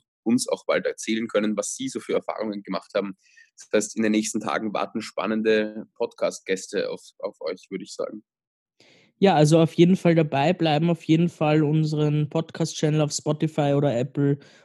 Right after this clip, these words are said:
Speaker 2: Podcast abonnieren und natürlich auch auf Twitter und Instagram, damit ihr keine Folge verpasst, einfach unter at waschtischrunde.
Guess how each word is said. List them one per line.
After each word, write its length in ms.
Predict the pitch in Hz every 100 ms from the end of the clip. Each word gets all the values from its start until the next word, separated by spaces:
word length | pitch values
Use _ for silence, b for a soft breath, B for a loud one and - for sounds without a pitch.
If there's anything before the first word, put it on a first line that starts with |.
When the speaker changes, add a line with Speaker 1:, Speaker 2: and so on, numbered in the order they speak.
| b
Speaker 2:
Podcast 600 | - 151 - 147 143 -
abonnieren 680 | 147 147 151 151 151 175 208 b b b
und 160 | 147 170
natürlich 400 | 156 170 170 170
auch 80 |
auf 180 | 156 151
Twitter 280 | - 185 160
und 100 | 151
Instagram, 480 | 160 - 156 175 175
damit 260 | 151 147
ihr 160 | 151 147
keine 260 | - 147 147
Folge 240 | 147 143
verpasst, 400 | 147 147 156 -
einfach 220 | 135 147
unter 320 | 156 156 151 -
at 220 | 139 - 120
waschtischrunde. 960 | 131 - - 139 - 143 135 127 135